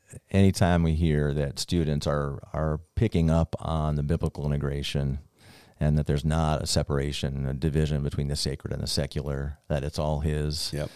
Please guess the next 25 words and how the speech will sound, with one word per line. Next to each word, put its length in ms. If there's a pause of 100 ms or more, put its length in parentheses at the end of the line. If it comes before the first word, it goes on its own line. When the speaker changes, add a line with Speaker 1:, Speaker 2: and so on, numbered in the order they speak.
(480)
Speaker 1:
Um, 580
when 160
they're 140
starting 380
to 60
grab 520
just 180
little 200
handles 600
even 460 (160)
down 200
that 100
Speaker 2:
Yep. 100
Speaker 1:
path, 460
it's, 320
it's 200
really 420 (380)
awesome. 400
Yeah, 160
I, 220
I 20
mean, 160
so 140
I've 140
served 420